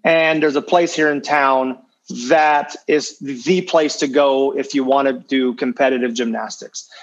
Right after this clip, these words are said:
However, they're the, they have a little bit of the old school mentality of, "Hey, you're kinda too fat. Hey, you're not good enough." You know, a little bit of the, you know, with the Bella Caroli without the Bella Caroli.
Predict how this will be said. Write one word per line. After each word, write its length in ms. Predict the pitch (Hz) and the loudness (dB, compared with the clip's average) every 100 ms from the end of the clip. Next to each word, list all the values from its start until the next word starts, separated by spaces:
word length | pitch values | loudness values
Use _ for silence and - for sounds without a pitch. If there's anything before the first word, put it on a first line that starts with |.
| - | -4
However, 760 | 175 175 160 156 151 151 151 151 | 0 2 2 2 2 2 0 -2
they're 240 | 139 160 | 0 2
the, 180 | 151 165 | 0 0
they 360 | 147 160 170 160 | 2 2 2 2
have 260 | 160 151 | 2 2
a 40 | 143 | 0
little 240 | 143 151 | 2 2
bit 140 | 147 151 | 2 2
of 80 | |
the 80 | 139 | 2
old 220 | 135 139 | 0 -2
school 180 | - 147 | 0 -2
mentality 600 | 143 139 143 139 143 127 | 0 0 2 2 2 2
of, 260 | 120 117 110 _ - - | 0 -2 -6 _ -14 -2
"Hey, 180 | 156 156 | 0 0
you're 160 | 135 | -2
kinda 240 | - 143 139 | -2 -2 -2
too 180 | 151 | -2
fat. 400 | 135 - 143 143 | -2 0 0 0
Hey, 300 | - 147 151 | 0 0 0
you're 200 | 160 123 | -2 -4
not 260 | 127 143 123 | -2 -2 0
good 140 | 151 | 0
enough." 400 | 147 143 143 - - - - - | 2 0 0 -2 -14 -20 -14 -6
You 80 | 156 | 0
know, 240 | 156 151 139 - 143 - 151 | 2 2 -2 -6 -10 -6 -4
a 60 | |
little 300 | 175 170 180 | -2 0 0
bit 180 | 160 170 | 2 2
of 140 | 156 | 2
the, 340 | 143 147 135 - - - | 0 0 -2 -6 -18 -6
you 100 | 156 | -2
know, 160 | 151 143 | 0 0
with 240 | 139 - - - 170 151 | -2 -6 -18 -12 -10 -2
the 120 | 151 | 0
Bella 300 | 135 170 165 | 2 2 2
Caroli 480 | 165 156 156 151 143 | 2 2 4 2 2
without 340 | 131 135 123 | 2 2 0
the 60 | 127 | 0
Bella 280 | 123 123 120 | 0 0 -2
Caroli. 340 | 120 117 | -4 -4